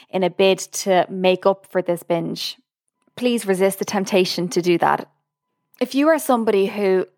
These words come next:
after a binge happens, you take lots of decisions, you make lots of plans so that a binge doesn't happen again. You're really proactive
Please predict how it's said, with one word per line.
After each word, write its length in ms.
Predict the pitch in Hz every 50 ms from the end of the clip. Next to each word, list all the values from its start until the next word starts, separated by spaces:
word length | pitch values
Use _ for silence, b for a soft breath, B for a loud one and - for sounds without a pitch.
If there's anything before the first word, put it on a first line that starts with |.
| _ _ _
after 380 | - 226 254 262 - - 294 269
a 60 | 247
binge 300 | - 220 202 196 196 185
happens, 600 | - - - 196 190 - 208 190 185 180 180 - - B B B B B B
you 180 | 208 214 214 - _ _ _ _ _ _ -
take 280 | - 240 233 226 - -
lots 360 | 226 214 214 214 214 214 -
of 80 | 214 190
decisions, 680 | - 196 - 214 196 180 180 175 175 175 170 - - -
you 120 | 208 190
make 260 | 196 202 202 196 -
lots 300 | 208 214 233 226 - -
of 120 | 233 220 -
plans 540 | - - 214 196 190 196 190 190 185 - - B B B B
so 80 | - -
that 140 | 214 202 196
a 40 |
binge 380 | 185 - 208 202 202 196 196 -
doesn't 260 | - 208 180 - 196
happen 440 | - - - 208 202 - - 196 180
again. 420 | 175 - 190 180 175 165 170 185 - B B B B B
You're 200 | B 208 196 185
really 460 | 185 196 190 196 240 247 247 240 233 220
proactive 1080 | - _ - - - 233 220 220 214 202 190 - - - - 196 185 185 180 -